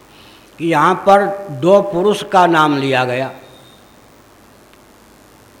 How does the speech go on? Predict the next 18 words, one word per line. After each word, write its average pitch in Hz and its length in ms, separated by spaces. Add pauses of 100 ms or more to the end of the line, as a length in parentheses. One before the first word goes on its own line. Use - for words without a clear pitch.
(100)
"द्वाविमौ 160 600
पुरुषौ 175 480
लोके 180 380
क्षरश्चाक्षर 175 960
एव 175 340
च।" 175 120 (1400)
पुरुष 180 280 (100)
तो 185 100
ये 160 160
है 131 180
नहीं, 190 240
पुरुष 165 440
का 175 180
अर्थ 170 200
होता 170 300
है 175 80
पूर्णत्वात् 170 840
पुरुषैनाद्वा, 180 920